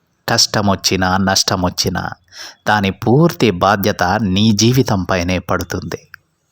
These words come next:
దాని పర్యవసానాన్ని నువ్వే అనుభవించాల్సి ఉంటుంది. అందుకే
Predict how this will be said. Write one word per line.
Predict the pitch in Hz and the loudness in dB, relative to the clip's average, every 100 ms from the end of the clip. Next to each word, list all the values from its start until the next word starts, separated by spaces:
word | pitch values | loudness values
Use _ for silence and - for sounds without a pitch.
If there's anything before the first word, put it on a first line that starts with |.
| _ _ _ - - - - _ 135 | _ _ _ -20 -20 -20 -20 _ 2
దాని | 165 170 | 4 4
పర్యవసానాన్ని | 151 147 196 202 190 160 151 139 117 117 131 | 2 4 6 4 4 4 4 4 4 2 4
నువ్వే | 117 101 104 117 | 4 4 4 4
అనుభవించాల్సి | 113 95 101 98 95 95 90 90 87 90 | 2 2 2 2 2 0 0 -2 -2 -6
ఉంటుంది. | 87 90 92 85 - - _ _ _ _ _ _ _ - - | -8 -10 -12 -12 -16 -20 _ _ _ _ _ _ _ -10 -6
అందుకే | 92 - - 98 - | -2 -4 -2 -4 -6